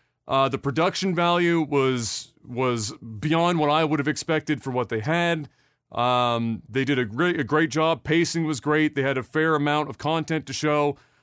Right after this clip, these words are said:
Uh, you know, it wasn't full of fucking bangers or some shit, but it was, it wasn't a bad show to watch. And then somehow, against all odds,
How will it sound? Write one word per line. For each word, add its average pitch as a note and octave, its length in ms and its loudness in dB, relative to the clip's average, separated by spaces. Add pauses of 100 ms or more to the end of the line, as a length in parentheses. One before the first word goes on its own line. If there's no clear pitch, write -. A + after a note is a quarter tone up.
(140)
Uh, C3+ 80 2
you D#3 160 2
know, E3 120 4
it D#3+ 80 2
wasn't E3 280 2
full F3+ 240 0
of C#3 80 0
fucking D3 340 -2
bangers D#3 560 2
or A#2 60 -4
some C3 240 -2
shit, E3 300 -2
but D3+ 140 0
it D3+ 60 0
was, D3 200 -2
it D#3 160 -2
wasn't D#3+ 320 0
a C3 40 0
bad C3+ 420 2
show C3 240 0
to B2 60 -2
watch. D3 380 0 (260)
And D3 200 2
then D#3 160 2
somehow, G#3 560 2
against F#3 360 0
all F#3 280 4
odds, B2+ 500 2